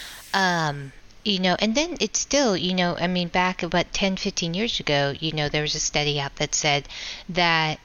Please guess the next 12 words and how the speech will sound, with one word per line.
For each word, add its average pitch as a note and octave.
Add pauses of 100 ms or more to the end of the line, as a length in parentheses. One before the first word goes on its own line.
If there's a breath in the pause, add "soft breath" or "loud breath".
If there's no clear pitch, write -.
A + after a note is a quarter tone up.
um, D3
people F#3
changed E3
their D3
careers E3
at D3+ (100)
least E3+
three D#3
times - (160)
during D3
their C#3
life. -